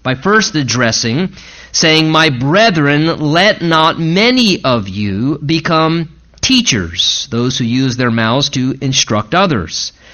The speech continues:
"knowing," he says, "that we shall receive a stricter judgment." So the first thing James does here in this topic of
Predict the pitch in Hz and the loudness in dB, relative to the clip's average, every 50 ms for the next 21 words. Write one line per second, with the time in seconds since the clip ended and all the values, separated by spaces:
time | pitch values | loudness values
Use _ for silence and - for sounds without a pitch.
0 | - - - 131 135 143 165 214 262 294 294 277 202 156 131 123 123 113 107 - | -18 -10 -4 -2 2 2 4 4 4 4 4 2 2 2 0 0 0 -2 -2 -4
1 | - 98 90 95 113 139 - - - - - - - - - - - 151 165 165 | -4 -6 -6 -6 -8 -8 -10 -12 -14 -18 -20 -20 -20 -20 -12 -4 -2 0 0 0
2 | 165 160 196 220 247 240 - - - 226 226 240 233 254 - - - - - 160 | 0 2 2 2 2 2 2 2 2 2 2 2 2 2 0 0 0 0 0 0
3 | 139 127 120 120 127 131 135 - - 127 113 - - - - - 139 127 131 - | 2 2 2 0 0 0 -2 -4 -4 -4 -2 0 0 -2 -2 -2 -2 -4 -4 -4
4 | - 123 117 113 113 113 113 - - - - - _ - 117 110 113 123 127 127 | -4 -2 -2 0 -2 -2 -4 -8 -16 -20 -20 -20 _ -10 -6 -2 0 0 0 0
5 | 113 104 104 95 85 80 - - - - 151 151 135 143 233 240 226 - - 196 | -2 -2 -4 -4 -6 -6 -8 -12 -10 -6 -4 -4 -2 0 0 0 0 0 0 0
6 | 190 180 170 135 117 143 143 143 143 131 110 110 104 135 143 147 143 - - 127 | 0 2 0 0 2 2 2 2 0 0 -2 -2 0 0 0 0 0 0 -2 -2
7 | 104 92 85 92 117 135 127 120 113 - - - - 139 135 131 135 147 139 135 | -2 -2 -2 -2 -2 -2 -2 -2 -4 -4 -4 -2 0 0 0 0 0 -2 -4 -2
8 | 131 113 107 101 - | -2 -4 -4 -4 -4